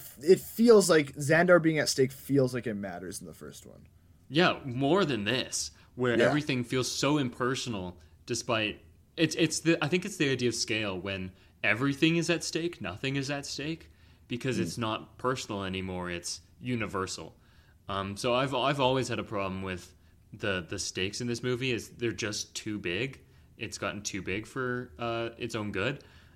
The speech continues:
Speaker 2: And so my suggestion is make the stakes incredibly small.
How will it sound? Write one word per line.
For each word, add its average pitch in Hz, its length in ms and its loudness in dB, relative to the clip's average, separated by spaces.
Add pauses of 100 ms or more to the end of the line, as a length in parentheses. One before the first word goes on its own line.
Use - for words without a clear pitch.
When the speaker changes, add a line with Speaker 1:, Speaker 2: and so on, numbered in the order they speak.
(180)
Speaker 2:
And 104 200 -4
so 110 360 -2
my 113 320 0
suggestion 120 600 -4
is 95 200 -6
make 104 340 -6
the 90 260 -6
stakes 101 440 -6
incredibly 101 480 -8
small. 92 520 -6